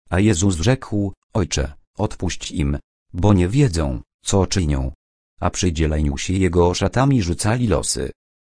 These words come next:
Drugi list do Koryntian pięć, dwadzieścia do dwadzieścia jeden.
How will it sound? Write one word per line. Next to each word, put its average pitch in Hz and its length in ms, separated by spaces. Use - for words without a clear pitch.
Drugi 98 400
list 85 300
do 80 140
Koryntian 98 720
pięć, 78 600
dwadzieścia 113 580
do 90 180
dwadzieścia 85 600
jeden. 76 460